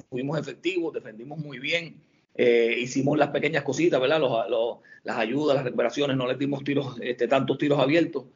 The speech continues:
no segundas oportunidades, ese tipo de cosas, ¿verdad? Las cositas pequeñas las hicimos y, y pues nos pudimos mantener en el juego. Y yo,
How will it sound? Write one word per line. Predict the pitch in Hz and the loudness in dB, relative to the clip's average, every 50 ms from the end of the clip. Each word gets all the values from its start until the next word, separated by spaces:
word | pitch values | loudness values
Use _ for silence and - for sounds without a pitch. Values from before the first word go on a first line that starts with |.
| _ _ _ _ _ _ _ _ - | _ _ _ _ _ _ _ _ -4
no | - 127 | -2 0
segundas | 131 139 135 143 151 151 147 | 2 2 2 2 2 2 2
oportunidades, | 156 139 131 131 135 131 143 151 165 180 180 160 - | 2 2 2 0 0 0 0 4 4 6 6 6 4
ese | 175 165 | 4 2
tipo | 180 165 190 185 | 4 4 4 2
de | 175 170 | 2 2
cosas, | - 170 175 175 165 | 2 2 2 4 2
¿verdad? | 143 135 143 156 156 | 2 4 2 4 2
Las | 139 123 | 2 0
cositas | - 131 - - 135 151 143 | -2 -4 -6 -4 -2 -2 -2
pequeñas | - 151 139 156 151 156 147 143 | -2 -4 -4 -4 -2 -2 0 0
las | 139 135 139 | 2 2 0
hicimos | 139 139 165 175 165 151 127 117 - - _ _ _ _ _ _ _ _ _ _ | 0 0 2 2 2 0 -2 -6 -10 -16 _ _ _ _ _ _ _ _ _ _
y, | - 127 120 123 120 117 113 123 | -2 0 0 0 0 -2 -2 -2
y | 131 | 0
pues | 131 131 127 | 2 2 2
nos | 131 120 117 | 2 0 0
pudimos | 113 110 120 123 123 143 151 | 0 2 2 2 2 0 0
mantener | 160 170 165 - 147 147 143 131 - | -2 -2 -2 0 -2 -2 -2 -2 -4
en | 156 165 | -2 -2
el | 170 165 | 2 2
juego. | 165 185 220 208 196 185 | 4 6 6 6 6 4
Y | 165 | 4
yo, | 139 | 0